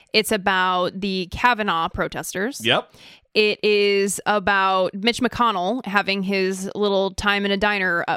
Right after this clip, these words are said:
Speaker 1: mildly upset. Uh,
Speaker 2: He had his leftovers thrown away, Brittany. How dare you?
Speaker 1: Those are
Speaker 2: Mitch McConnell wasn't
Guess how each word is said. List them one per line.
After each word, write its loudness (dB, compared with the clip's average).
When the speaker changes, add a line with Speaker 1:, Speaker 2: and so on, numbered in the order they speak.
Speaker 1:
mildly 0
upset. -2
Uh, 2
Speaker 2:
He 2
had 2
his -2
leftovers -2
thrown 0
away, -2
Brittany. -6
How 2
dare -2
you? -14
Speaker 1:
Those 2
are 6
Speaker 2:
Mitch 4
McConnell 0
wasn't 0